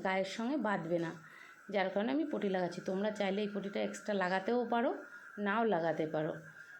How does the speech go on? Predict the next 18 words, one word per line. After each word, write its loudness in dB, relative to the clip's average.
লাগালে 2
ফিনিশিংটা 0
ভালো 2
হয় 0
এবং 0
টেকসইটা 0
ভালো 0
হয়। -2
আমি 0
পটিটা 0
লাগিয়ে 2
নিয়েছি। -2
এইবার -2
দেখো, -2
ওপর 0
দিক -2
থেকে -6
একটা -4